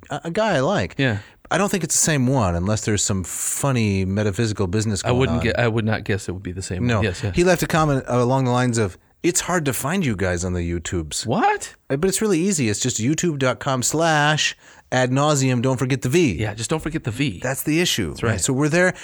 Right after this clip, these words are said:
Speaker 1: We'd love for you to come watch, leave some comments, uh, subscribe. That'd be really nice.
Speaker 2: Yep. Uh, tell us your story. We'd love to give you a shout out.
Speaker 1: Yes,
Speaker 2: Yeah.
Speaker 1: we need shout outs.
Speaker 2: Yep.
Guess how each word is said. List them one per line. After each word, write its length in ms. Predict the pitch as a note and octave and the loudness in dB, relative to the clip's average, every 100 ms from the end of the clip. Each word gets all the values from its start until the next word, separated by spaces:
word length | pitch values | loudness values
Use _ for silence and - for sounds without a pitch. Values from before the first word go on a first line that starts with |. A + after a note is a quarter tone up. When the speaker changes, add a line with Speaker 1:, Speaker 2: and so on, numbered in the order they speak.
| - - | -8 -2
Speaker 1:
We'd 160 | A#2+ | 0
love 340 | A2 A#2 D#3 E3 | 2 4 4 2
for 80 | |
you 60 | F3 | 2
to 80 | E3+ | 0
come 380 | E3+ E3+ D#3+ D#3+ | 0 2 2 2
watch, 640 | B2 B2+ D3 D3+ D#3 - | 0 2 2 2 0 -2
leave 420 | B2+ B2 B2+ C3+ | -2 0 0 0
some 240 | - C3+ B2 | 0 -2 -4
comments, 840 | - D#3+ D3+ D3 D3 B2 - - | -4 -2 0 0 0 0 0 2
uh, 360 | A#2+ A2 G#2 | 2 4 4
subscribe. 1040 | F#2+ - A#2+ - - A2+ A2+ B2 D#3+ G3 G3+ - - - - - | 2 2 2 0 0 0 2 2 0 -2 -6 -12 -20 -20 -20 -4
That'd 120 | G#2+ | 0
be 80 | G#2+ | 2
really 180 | A2 A#2 | 2 2
nice. 300 | A#2+ E3 G#3 | 2 0 2
Speaker 2:
Yep. 240 | C#3+ G#3+ A2+ | 2 2 -2
Uh, 200 | - A#2 | -2 0
tell 160 | G#2+ D#3 | 0 0
us 120 | E3 | 0
your 100 | D3 | 0
story. 380 | A#2+ - D3+ G3+ | -2 0 2 2
We'd 160 | F3+ A#2 | 0 0
love 120 | A2+ | -2
to 60 | A2+ | -2
give 160 | A#2+ | -2
you 80 | A2 | -2
a 20 | |
shout 400 | G2 - C3 F#3 | 0 0 0 0
out. 220 | G#3+ A#3 | -2 0
Speaker 1:
Yes, 320 | D3 F#3 F3+ C3 | 0 0 2 2
Speaker 2:
Yeah. 80 | |
Speaker 1:
we 100 | D3 | 2
need 300 | C#3 C#3+ A3 | 2 2 2
shout 340 | - - G2+ E2+ | 0 0 2 2
outs. 340 | E2 D#2+ - | 0 -2 -2
Speaker 2:
Yep. 200 | G#2+ A2+ | 0 0